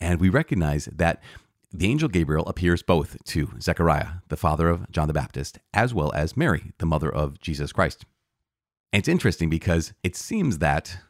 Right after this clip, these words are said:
when Zechariah asks a question, so the angel Gabriel appears to Zechariah and says, "Here's the deal. Your wife Elizabeth shall bear you a son. You call his name John," and then says a lot of important things about what he'll be, what this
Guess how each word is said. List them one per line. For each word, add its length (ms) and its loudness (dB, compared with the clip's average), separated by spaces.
when 420 2
Zechariah 560 2
asks 380 -4
a 40 -2
question, 500 -2
so 200 0
the 120 -4
angel 200 2
Gabriel 400 4
appears 460 -2
to 180 2
Zechariah 420 2
and 120 -4
says, 220 -2
"Here's 240 4
the 120 2
deal. 300 0
Your 160 4
wife 260 4
Elizabeth 520 -2
shall 160 0
bear 160 2
you 100 4
a 40 2
son. 500 0
You 120 -8
call 200 0
his 80 -2
name 140 -2
John," 360 0
and 140 0
then 140 2
says 280 -4
a 60 0
lot 320 0
of 220 -2
important 440 0
things 200 0
about 320 2
what 180 2
he'll 160 6
be, 260 2
what 220 0
this 220 -2